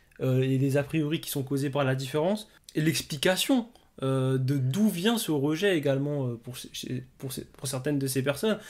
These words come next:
Ils ont vraiment réussi à, à vraiment créer une histoire qui est très, très, très crédible.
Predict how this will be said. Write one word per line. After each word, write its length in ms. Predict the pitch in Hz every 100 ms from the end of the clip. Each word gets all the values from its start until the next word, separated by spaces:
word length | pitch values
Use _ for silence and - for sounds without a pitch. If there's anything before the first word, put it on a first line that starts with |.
| - -
Ils 120 | 151 165
ont 60 |
vraiment 360 | 151 160 202 226
réussi 300 | 196 175 202
à, 80 | 160
à 160 | -
vraiment 280 | 131 151 180
créer 260 | 175 - 170
une 280 | 156 151 160
histoire 480 | - - 185 196
qui 120 | - 135
est 120 | -
très, 220 | - 202
très, 180 | - 175
très 160 | 180
crédible. 420 | - 160 143 135